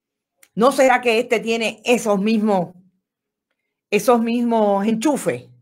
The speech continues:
con el gobierno de Puerto Rico? ¿No será que Osvaldo Soto García va a hacer lo que sea para que esas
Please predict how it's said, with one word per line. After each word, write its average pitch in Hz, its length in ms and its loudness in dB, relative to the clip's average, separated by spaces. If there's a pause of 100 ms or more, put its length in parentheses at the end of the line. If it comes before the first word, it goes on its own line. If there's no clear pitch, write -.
(140)
con 180 220 0
el 175 40 -2
gobierno 185 280 2
de 233 80 4
Puerto 240 240 0
Rico? 220 440 -8 (1080)
¿No 240 100 2
será 277 300 4
que 247 260 4
Osvaldo 220 400 4
Soto 240 380 2
García 214 480 2
va 214 220 2
a - 20 4
hacer 240 260 0
lo 226 220 2
que 180 180 -6
sea 202 560 0
para 165 260 -2
que 170 240 -4
esas 240 520 -2